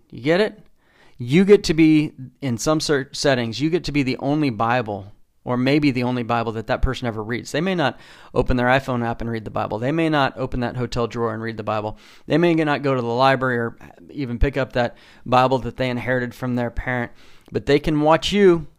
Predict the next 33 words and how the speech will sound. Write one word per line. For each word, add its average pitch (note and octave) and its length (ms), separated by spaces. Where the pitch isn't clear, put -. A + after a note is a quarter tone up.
They B2+ 100
can D3 140
watch D3 240
what D#3+ 180
you F3 120
say. F3+ 500
They B2+ 120
can C#3+ 140
watch D3+ 220
what E3 220
you F3+ 120
do. E3 440
They B2+ 100
can C#3+ 180
watch D3 180
who E3+ 80
you F3+ 280
are. E3 420
And A#2+ 120
that B2 140
hopefully D3 480
most D3 360
of B2+ 60
that A#2+ 240
points C3 320
to C3+ 80
Jesus. A#2 600
And E3+ 260
even G#3 380
when G#3 140
you G#3 100
screw F#3 360
up, G#3+ 300